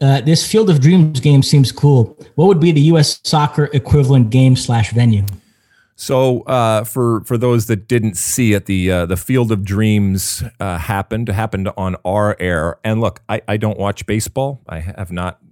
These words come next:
Speaker 2: I, I don't necessarily, it's not that I don't enjoy it. I just have never gotten into it.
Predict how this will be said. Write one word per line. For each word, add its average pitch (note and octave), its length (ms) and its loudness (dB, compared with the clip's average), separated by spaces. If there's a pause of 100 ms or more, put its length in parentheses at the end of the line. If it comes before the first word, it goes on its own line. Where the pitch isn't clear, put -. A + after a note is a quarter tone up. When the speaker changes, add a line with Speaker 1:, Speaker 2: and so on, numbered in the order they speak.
(420)
Speaker 2:
I, - 60 -10
I D#2 40 -8
don't D2+ 360 -10
necessarily, D#2 840 -12 (240)
it's - 100 -14
not A#2 100 -6
that D#2+ 100 -6
I D#2 60 -4
don't D#2+ 180 -6
enjoy F#2 360 -4
it. D2+ 60 -4
I D#2 80 -6
just D#2 240 -14
have D2 100 -14
never D#2+ 200 -8
gotten D#2 340 -8
into D#2+ 380 -4
it. - 240 -10